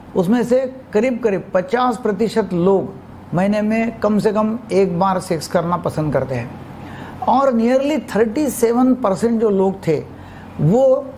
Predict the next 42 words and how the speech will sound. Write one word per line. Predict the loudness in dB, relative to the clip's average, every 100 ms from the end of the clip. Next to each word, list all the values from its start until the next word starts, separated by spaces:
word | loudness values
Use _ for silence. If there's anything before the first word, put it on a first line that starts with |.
| -18 -18 -16 -10 -2
ज़्यादा, | 0 2 2 0 0
मतलब, | -2 -2 -2 -6 -18 -12 0
एक | 0 2
हफ्ते | -4 0 0
में | 0 -4 -8 -14 -10 -2
या | 0
दो | 2 0
हफ्ते | 0 0
में | 0
एक | -2 0 2 2 0
बार | -2 -2
सेक्स | -2 -6 -2
करना | -2 0
पसंद | 0 0 2 2
करते | 2 0
हैं, | 0 -4 -14 -18 -18 -18 0
और | 2 2 0 -6 -14 -2
सोलह | 2 2 2
प्रतिशत | 2 2 0 2
लोग | 2 2
ऐसे | 2 0
थे | 0 -2 -4 -16 -20 -20 -2
कि | 2
जो | 4 4 2 -2 -4
काफ़ी | -2 0 0
बार | 2 2 2 0
एक | -2 -2
महीने | 0 0
में | -2 -4 -8 -18 -18
sex | -2 -2 0
करना | -2 -2
पसंद | -2 -2 -2 0
करते | 0 2
थे | 2
और | 0
कर | 0 -2
सकते | -2 -6 -8
थे। | -8 -10 -12 -18 -18 -18 -16 -16 -16 -16 -16 -16 -16 -14 -14 -14 -4 0
और | 2
काफ़ी | 2 2 2
लोगों | 2 2 2
ने, | 2 0